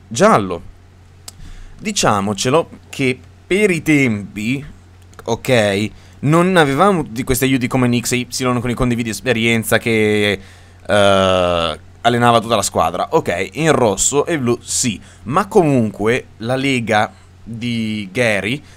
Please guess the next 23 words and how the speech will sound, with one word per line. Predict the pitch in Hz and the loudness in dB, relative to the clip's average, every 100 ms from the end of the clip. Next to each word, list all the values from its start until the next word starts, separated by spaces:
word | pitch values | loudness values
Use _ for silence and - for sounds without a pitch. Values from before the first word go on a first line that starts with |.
| - | -16
più | - | -2
che | 139 | 0
altro | 113 | 0
la | 104 | -2
sfida | 107 - 165 113 | -4 -4 -4 -2
contro | 143 131 120 | -2 -2 -2
Gary, | 123 98 95 107 | -2 -2 -4 -8
è | 120 | -6
veramente | 135 135 139 214 220 139 | -2 -2 0 0 -2 -4
difficile, | 117 - 151 110 101 - | -6 -6 -6 -4 -4 -4
a | 107 | -6
dei | 135 | -4
livelli | 147 123 113 | 0 0 0
veramente | 104 110 123 202 214 | 0 0 0 -2 -2
elevati | 131 117 90 85 85 107 | -2 -2 -2 -4 -6 -8
per | 95 | -2
essere | 104 123 - 117 107 95 90 - - - | -2 -2 0 0 0 -4 -6 -12 -20 -4
un | 147 143 | 0 2
gioco | 113 131 139 135 | 4 4 4 2
per | 110 | 0
bambini, | 95 95 104 117 98 117 - | 0 -2 0 -2 0 -2 -2
e | 151 147 | -4 -6
quindi | - 135 123 117 113 127 | -4 0 2 0 0 -2